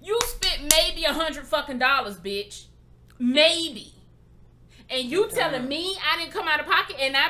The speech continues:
Speaker 1: paid three? He talk about, "But I'ma give you the mo-, I'ma give you the money back for that." When?
Speaker 2: When? Yeah.
Speaker 1: You ain't gave it back to me yet?
Speaker 2: Yeah.
Speaker 1: You ain't gave it back to me.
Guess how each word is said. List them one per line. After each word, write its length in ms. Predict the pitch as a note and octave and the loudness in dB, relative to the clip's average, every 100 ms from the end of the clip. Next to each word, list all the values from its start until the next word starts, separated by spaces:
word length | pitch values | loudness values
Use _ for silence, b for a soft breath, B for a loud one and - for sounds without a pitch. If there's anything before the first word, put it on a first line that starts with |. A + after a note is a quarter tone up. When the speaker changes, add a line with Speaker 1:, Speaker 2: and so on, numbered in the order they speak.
| - | -2
Speaker 1:
paid 300 | G4 C#4+ - | -6 -6 -8
three? 320 | D#4+ F#4 A4 - B B | -4 -4 -4 -10 B B
He 120 | A4 | 2
talk 220 | A4 F4+ E4+ | 2 -2 -2
about, 260 | C#4+ B3 B B - | -4 -4 B B 0
"But 140 | B3+ | 6
I'ma 140 | D4 C#4+ | 6 4
give 240 | B3 C#4+ | -4 -4
you 140 | C4+ B3+ | -6 -8
the 80 | |
mo-, 160 | B3 C4 | -6 -2
I'ma 200 | A#3 C#4+ C#4 | 0 0 -2
give 180 | C4+ B3+ | -8 -6
you 100 | C4+ | -6
the 80 | B3+ | -4
money 240 | C#4 D4 | -4 -2
back 240 | A#3+ A3 | -2 -4
for 80 | B3+ | -4
that." 240 | A3+ E3 B3 | -4 -4 -8
When? 320 | D#4 C4+ F#3 | -8 -8 -4
Speaker 2:
When? 340 | G#3+ E3+ C#3 - - | -2 -2 -6 -14 -18
Yeah. 160 | D#3+ E3 | -8 -4
Speaker 1:
You 120 | E4+ | 2
ain't 140 | D#4+ D4+ | 2 4
gave 140 | D4 | 2
it 80 | C#4 | 2
back 200 | C#4+ D4 | -2 -2
to 140 | D#4+ | -10
me 80 | C#4 | -10
yet? 380 | A#3+ D4 F#4 F4 B2+ | -2 -2 -2 -8 -14
Speaker 2:
Yeah. 180 | C#3+ C3 - - - - - - - - - - | -16 -18 -20 -20 -20 -20 -20 -20 -20 -20 -20 -8
Speaker 1:
You 180 | E4+ | -4
ain't 120 | F#4+ F#4 | -2 -2
gave 180 | E4 D#4 | -2 -2
it 80 | |
back 260 | D4+ D4 D4 | -2 -2 -4
to 120 | D#4 | -12
me. 260 | D4 E4+ | -12 -14